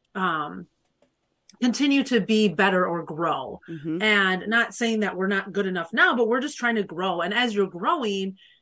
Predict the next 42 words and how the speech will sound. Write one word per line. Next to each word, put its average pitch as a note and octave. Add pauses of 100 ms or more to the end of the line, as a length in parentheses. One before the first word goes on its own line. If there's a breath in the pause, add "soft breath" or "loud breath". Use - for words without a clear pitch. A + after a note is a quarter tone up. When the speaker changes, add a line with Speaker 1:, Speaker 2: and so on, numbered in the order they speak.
Speaker 1:
you're B3
gonna C#4+
come G#3+
up B3
against G3
things F#3+
that G#3
you've F#3+
never D#3
come G3
up D4+ (160)
against D#3
before. E3+ (320 loud breath)
And G#3+
those A3+
new G#3
things A3+
can F#3+
bring G#3
up F3
old, G3+ (640)
old A3
stuff A#3+
that G3
maybe C4
you G#3+
did F#3
some F#3+
healing C4
around, C#4+ (260 soft breath)
but -
maybe A3+
it D4+
just C4+
requires F#3+
a F3+
little E3
bit E3+
more D#3+
healing D3
around -
that. -